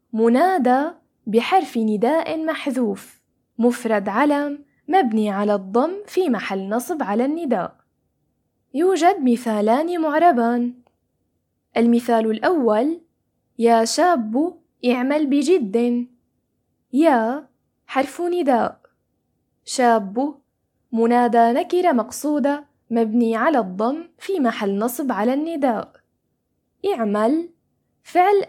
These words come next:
أمر مبني على السكون الظاهر على آخره، والفاعل ضمير مستتر وجوبًا تقديره أنت. بجد الباء حرف جر،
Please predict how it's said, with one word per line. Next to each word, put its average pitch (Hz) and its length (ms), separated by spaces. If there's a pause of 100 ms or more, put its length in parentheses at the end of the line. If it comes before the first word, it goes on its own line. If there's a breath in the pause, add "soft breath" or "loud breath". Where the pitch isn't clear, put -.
أمر 220 320
مبني 214 360
على 202 200
السكون 269 500
الظاهر 220 480
على 196 220
آخره، 208 840 (460)
والفاعل 214 640
ضمير 214 320
مستتر 254 600
وجوبًا 254 680 (240)
تقديره 254 800
أنت. 285 420 (640)
بجد 233 800 (680)
الباء 240 320
حرف 214 380
جر، 277 360